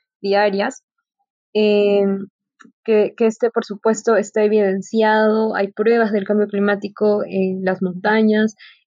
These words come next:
en la respuesta de la, de los cultivos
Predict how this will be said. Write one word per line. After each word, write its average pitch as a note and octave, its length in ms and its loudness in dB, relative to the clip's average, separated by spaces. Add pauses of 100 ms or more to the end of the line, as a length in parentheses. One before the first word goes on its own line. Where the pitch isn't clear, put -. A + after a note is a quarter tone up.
en G3+ 200 -2
la G3 100 0
respuesta G#3+ 640 -2
de G#3 140 0
la, G3 200 -2
de G3 120 0
los F#3 260 -4
cultivos A3+ 760 0